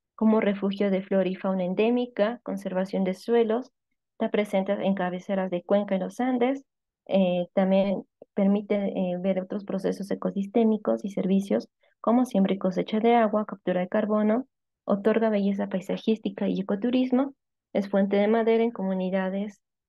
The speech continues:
altoandinas. Estos bosques no solamente,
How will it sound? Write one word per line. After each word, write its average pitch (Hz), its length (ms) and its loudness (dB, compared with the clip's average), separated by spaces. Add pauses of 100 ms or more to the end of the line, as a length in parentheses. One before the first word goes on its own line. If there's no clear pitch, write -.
(600)
altoandinas. 170 760 -4 (3000)
Estos 294 340 2
bosques 277 520 2
no 240 100 4
solamente, 226 880 0